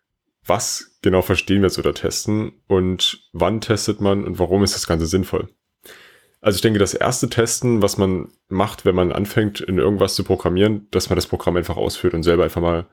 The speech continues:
durchgeht und schaut, funktioniert das denn? Ist denn das, was ich damit in dem Programm machen möchte, auch tatsächlich abgedeckt?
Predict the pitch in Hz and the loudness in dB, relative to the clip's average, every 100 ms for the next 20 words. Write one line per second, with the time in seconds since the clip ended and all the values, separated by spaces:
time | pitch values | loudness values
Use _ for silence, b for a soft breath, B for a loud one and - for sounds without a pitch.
0 | b b b 107 127 - 110 107 87 - | b b b 2 2 4 2 2 0 2
1 | 95 95 - - _ - 92 - 104 117 | 4 2 -2 -10 _ -4 -2 4 4 4
2 | 92 - 82 82 - 98 92 101 - - | 0 0 -2 -2 -2 2 2 2 -4 -2
3 | 95 90 92 90 90 87 92 87 85 101 | -2 -2 -2 0 0 0 -2 0 -2 -2
4 | 104 - 107 - 92 - 90 82 - - | -2 0 -2 0 -2 -2 0 0 -2 -2
5 | - - - | -4 -6 -20